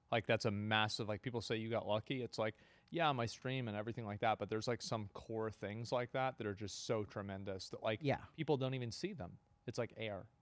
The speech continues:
Speaker 2: I remember when I was working, this was back in the days when I worked in an emergency room, but there was a,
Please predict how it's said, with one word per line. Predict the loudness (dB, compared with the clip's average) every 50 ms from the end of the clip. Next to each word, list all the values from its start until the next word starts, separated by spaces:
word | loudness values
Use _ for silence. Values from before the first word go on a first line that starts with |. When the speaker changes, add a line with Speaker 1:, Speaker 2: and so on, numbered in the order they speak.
| _ _ _ _ _ _ _ _ _ _ _ _ _ _ _ _ _
Speaker 2:
I | 6 6
remember | 8 8 8 8 8 8
when | 8 10
I | 10 8
was | 8 6
working, | 6 4 4 4 4 4 4 4 2 0 -2
this | -4 -4
was | -4 0
back | 2 2 2 2 0
in | -2
the | -2
days | 0 0 0 0 -2 -2
when | -4
I | -4
worked | -2 -4 -4 -4 -4
in | -4 -4 -4
an | -4 -4
emergency | -4 -2 -2 -2 -2 -2 -2 -2 -2 -4 -4
room, | -4 -6 -6 -6 -4
but | -4 -4 -2 -2
there | -2 0
was | 0 0 0 0
a, | -2 -4